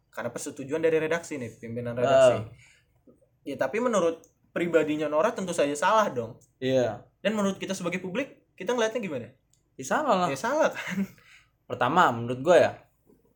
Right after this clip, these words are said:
Speaker 2: kita tinggal di negara yang norma etikanya itu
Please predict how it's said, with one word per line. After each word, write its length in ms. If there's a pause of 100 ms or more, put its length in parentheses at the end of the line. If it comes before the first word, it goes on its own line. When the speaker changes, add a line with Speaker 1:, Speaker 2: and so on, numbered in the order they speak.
(140)
Speaker 2:
kita 200
tinggal 260
di 140
negara 580 (840)
yang 180 (120)
norma 640 (180)
etikanya 680
itu 320